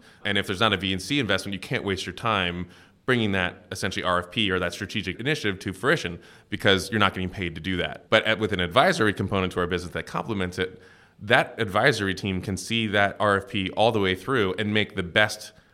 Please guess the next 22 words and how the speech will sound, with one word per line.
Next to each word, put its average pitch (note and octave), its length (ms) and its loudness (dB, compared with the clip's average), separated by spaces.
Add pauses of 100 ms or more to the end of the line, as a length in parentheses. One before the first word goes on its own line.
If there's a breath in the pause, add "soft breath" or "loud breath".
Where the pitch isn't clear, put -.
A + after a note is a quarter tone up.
(160 soft breath)
decision G#2+ 560 0
for G2 160 -4
the F#2 120 -2
corporate F2+ 400 -2
L F2 100 0
P, G#2 380 0
whether F#2+ 320 -2
it's F2 100 -8
V G2 140 -8
C F#2+ 160 -8
backable F#2 420 0
or F#2 140 -4
not, A#2 360 2 (220 loud breath)
to G#2+ 140 -4
u-, G#2 220 0
leverage A2 440 4
and F#2+ 100 0
utilize F#2 420 2
the F#2 80 -4
best F2 260 0
technology D#2+ 420 -6
solution. - 460 -12